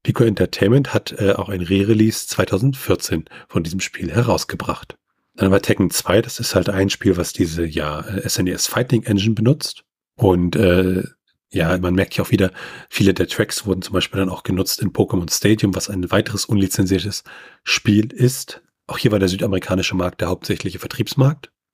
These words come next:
Ja, was man halt immer sieht, es wird halt sehr viel wiederverwendet. Die Qualität bei diesen Spielen ist meist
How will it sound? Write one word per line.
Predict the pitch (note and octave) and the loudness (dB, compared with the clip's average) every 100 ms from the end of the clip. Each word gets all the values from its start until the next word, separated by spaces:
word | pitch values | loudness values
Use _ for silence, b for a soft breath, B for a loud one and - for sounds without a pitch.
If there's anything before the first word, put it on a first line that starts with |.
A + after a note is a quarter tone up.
| - | -4
Ja, | - | 0
was | G#2 - | 0 2
man | G2 | 0
halt | G2+ | 2
immer | A#2 A#2 | 4 2
sieht, | F2+ G#2+ A#2 | 4 0 0
es | - - | -6 0
wird | A2+ | 2
halt | F#2 | 4
sehr | G2+ | 2
viel | F2+ G#2 F2+ | 4 2 4
wiederverwendet. | A2+ A#2+ G#2 G#2 A2 G#2 | 4 2 2 2 2 2
Die | G#2 | -2
Qualität | - G2+ G2 G#2 A2 | 0 0 2 0 0
bei | A2+ | 0
diesen | F#2+ G#2 | -4 -6
Spielen | - - G2+ G#2+ | -6 -2 -2 -2
ist | G#2 - | -8 -4
meist | F2+ F#2 - - | -4 -4 -10 -14